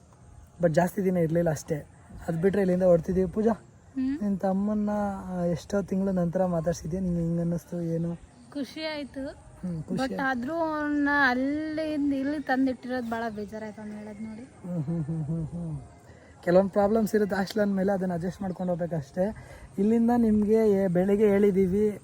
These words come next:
Speaker 1: ಏನು, ನಾವು ಯಾಕೆ ವಿಡಿಯೋ ಮಾಡ್ತಿಲ್ಲ ಅಂತ. ಇನ್ನೊಂದು ಟೂ ಮಿನಿಟ್ಸ್ ಅಷ್ಟೇ, ಇನ್ನೊಂದು ಟೂ, ತ್ರೀ ಮಿನಿಟ್ಸ್ ಒಳಗಡೆನೆ, ಈ ವಿಡಿಯೋದ ಒಳಗಡೆನೆ ಮುಗಿಸ್ತೀವಿ ಯಾಕೆ, ಏನು, ಎತ್ತ ಅಂತ. ಅಲ್ಲಿವರೆಗೂ ನಮ್ಮ ಜೊತೆನೇ ಇರಬೇಕು, ಕೇಳಿಸ್ಕೋಬೇಕು ನೀವು ಅಷ್ಟೇ.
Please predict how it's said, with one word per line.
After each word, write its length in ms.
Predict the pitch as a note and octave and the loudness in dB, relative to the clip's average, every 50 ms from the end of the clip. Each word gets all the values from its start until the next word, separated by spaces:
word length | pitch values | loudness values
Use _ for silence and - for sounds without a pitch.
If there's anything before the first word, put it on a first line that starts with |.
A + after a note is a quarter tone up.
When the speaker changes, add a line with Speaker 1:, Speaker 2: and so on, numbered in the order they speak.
| - | -2
Speaker 1:
ಏನು, 520 | E3 E3+ F3 F3+ F3+ F#3 G3 G#3 G#3+ G#3+ - - - - - - - - | 0 2 4 4 4 2 2 0 0 -4 -6 -10 -18 -20 -20 -20 -8 -4
ನಾವು 200 | E3 D#3+ D3 C3 | -2 -2 0 -2
ಯಾಕೆ 320 | C3+ C3+ F3 G3+ - F#3 | -2 -2 -2 -4 -2 0
ವಿಡಿಯೋ 260 | D#3 D#3 D#3+ E3 E3+ F3 | 0 2 2 2 0 0
ಮಾಡ್ತಿಲ್ಲ 460 | D#3+ D3+ D3+ D3 - - D3+ C#3+ D3 | 0 0 0 -2 -2 -2 -2 0 0
ಅಂತ. 240 | C#3+ C#3+ C#3 C3 D3 C#3+ D3 D#3+ - - - - - - - - F#3 | 0 -2 -2 -2 -4 -4 -4 -6 -8 -14 -20 -20 -20 -20 -10 -4 0
ಇನ್ನೊಂದು 240 | F#3 F3+ F3 F#3 | 2 2 2 2
ಟೂ 160 | - A3 A#3 C4 | 4 4 6 6
ಮಿನಿಟ್ಸ್ 400 | C4 B3+ B3 A#3+ A#3 - - G#3+ | 6 4 4 2 0 -2 -2 -4
ಅಷ್ಟೇ, 400 | G3 - - - G#3+ G#3 F#3 E3+ | -4 -4 -2 -2 -2 0 0 0
ಇನ್ನೊಂದು 240 | F3 F3 F3 F3 | 2 2 0 0
ಟೂ, 600 | - - G#3 A3 A3+ A#3 A#3+ A#3+ A#3+ B3 A#3+ A3+ - - - - - - | -2 0 0 0 2 2 2 2 0 0 -2 -4 -6 -12 -20 -20 -10 -2
ತ್ರೀ 160 | G3 A3+ A3+ | 0 2 2
ಮಿನಿಟ್ಸ್ 320 | A3 G#3+ G#3 G3 - - | 4 2 0 0 -2 0
ಒಳಗಡೆನೆ, 460 | F#3+ F3+ F#3 G3+ G#3 A3 A3+ A#3+ A#3+ | 0 2 2 2 2 2 2 2 0
ಈ 100 | G#3+ G3+ | 0 0
ವಿಡಿಯೋದ 320 | F#3 E3+ F#3 F#3 F#3+ F#3+ F#3 | 2 2 4 4 4 2 2
ಒಳಗಡೆನೆ 440 | F3+ F3 F3+ F3+ G3 G3+ G#3 A3 G#3+ | 2 2 2 0 0 0 0 2 2
ಮುಗಿಸ್ತೀವಿ 640 | F#3+ F3 E3 F#3 F3 - - F3 E3 F3 G3 - - - - - - - - F3 | 2 2 2 0 -2 -2 -2 0 0 0 0 -2 -6 -14 -20 -20 -20 -12 -2 0
ಯಾಕೆ, 340 | E3+ E3+ F3+ F3 - G3+ | 2 2 2 0 -2 -4
ಏನು, 460 | G3 F#3 F3 E3+ E3 E3+ E3 E3+ E3 E3 | -4 -2 -2 -2 0 0 0 -2 -2 -2
ಎತ್ತ 320 | D3 C#3+ - - - - | -4 -6 -8 -10 -10 -8
ಅಂತ. 260 | D#3 D3+ D3 C#3 C#3+ D#3 E3+ E3+ - - - - - - - - | -6 -4 -4 -4 -4 -6 -8 -8 -12 -20 -20 -20 -20 -20 -10 -2
ಅಲ್ಲಿವರೆಗೂ 500 | E3 F3 G3+ A3 G#3+ G#3+ G#3 G#3 G3 A#3 | 2 4 4 6 6 6 4 4 2 2
ನಮ್ಮ 220 | G#3+ F#3+ F3 E3 | 2 2 2 2
ಜೊತೆನೇ 400 | D3 E3 E3+ D#3 G#3 G#3+ G#3+ G#3 | 2 2 2 4 2 2 2 2
ಇರಬೇಕು, 480 | G3 F3+ E3 F3 E3+ D#3 - B3+ C4+ - - - - - - - | 0 0 0 -2 -2 -2 -2 -4 -6 -6 -8 -16 -20 -20 -4 2
ಕೇಳಿಸ್ಕೋಬೇಕು 560 | F#3+ F#3+ F#3 E3 - - F3 D#3+ D#3 D3 D3+ | 4 6 6 6 4 2 0 0 2 0 0
ನೀವು 140 | D#3 D3 D3 | -2 -2 -2
ಅಷ್ಟೇ. 260 | C#3+ - - - - | -2 -4 -6 -10 -12